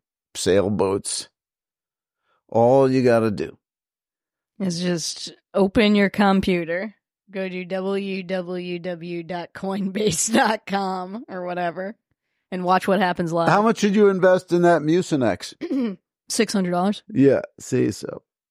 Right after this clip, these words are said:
Speaker 1: put six into B T C.
Speaker 2: <laughs> Well, that's, I don't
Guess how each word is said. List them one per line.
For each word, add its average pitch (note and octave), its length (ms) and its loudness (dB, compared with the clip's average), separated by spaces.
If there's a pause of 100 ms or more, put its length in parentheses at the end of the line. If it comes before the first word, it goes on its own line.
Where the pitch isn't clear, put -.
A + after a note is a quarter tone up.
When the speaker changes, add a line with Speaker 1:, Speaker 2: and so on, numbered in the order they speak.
Speaker 1:
put E3+ 200 0
six - 380 0
into C#3 380 0 (1160)
B C3+ 220 -6
T A#2 360 -8
C. A3+ 380 2
Speaker 2:
<laughs> - 60 -8 (1040)
Well, B3+ 100 4
that's, D4 160 2
I D#4 120 6
don't E4 160 0